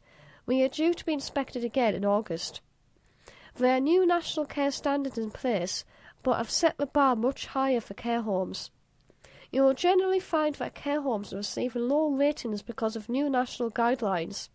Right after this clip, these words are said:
We are graded under different categories with subheadings. You can get three five S and one two, but you are then graded as a two. They don't take average.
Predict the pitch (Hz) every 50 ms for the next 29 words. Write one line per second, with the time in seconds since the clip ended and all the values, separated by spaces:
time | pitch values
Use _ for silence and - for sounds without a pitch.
0 | _ _ _ _ _ _ _ _ _ _ _ _ _ _ _ _ - - - -
1 | - _ 247 262 285 294 285 294 - 285 285 311 330 349 381 381 - - 285 302
2 | 277 285 - 285 302 285 - - 294 - - - - - - - - - 214 175
3 | 170 185 - - 208 208 - - - 277 294 - - - 254 247 - 175 185 -
4 | - - - - - _ _ _ _ _ _ - 269 254 269 262 247 - - -
5 | - - - - 294 320 349 339 - - 320 294 285 294 269 269 240 196 196 -
6 | - - - 220 214 220 202 202 214 - - - 269 233 196 175 190 - _ _
7 | _ - - - - _ _ 254 214 247 262 247 254 254 - 302 359 349 339 339
8 | - 311 311 320 302 277 233 220 196 185 175 - - - 240 196 175 196 - _
9 | _ _ _ _ - - _ - 226 233 - 285 330 370 359 349 - 359 339 330
10 | - - - 247 262 262 - 220 175 - - - -